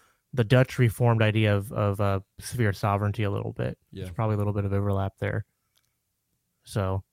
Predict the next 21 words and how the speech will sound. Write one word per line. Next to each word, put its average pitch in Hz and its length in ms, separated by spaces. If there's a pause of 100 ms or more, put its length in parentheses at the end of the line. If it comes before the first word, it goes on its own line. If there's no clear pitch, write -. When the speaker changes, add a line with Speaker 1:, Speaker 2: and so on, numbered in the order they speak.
(480)
Speaker 1:
that's 104 180
cool. 104 340 (640)
Well, 190 380
well, 180 260
um, 147 380 (580)
we're 147 100
about 170 200
an 156 60
hour 160 100
and 156 100
a 143 40
half 139 260
in. 127 280
I 117 120
don't, 131 220
I 123 60
don't 127 160
go 131 160
for, 110 380
you 135 100
know, 104 300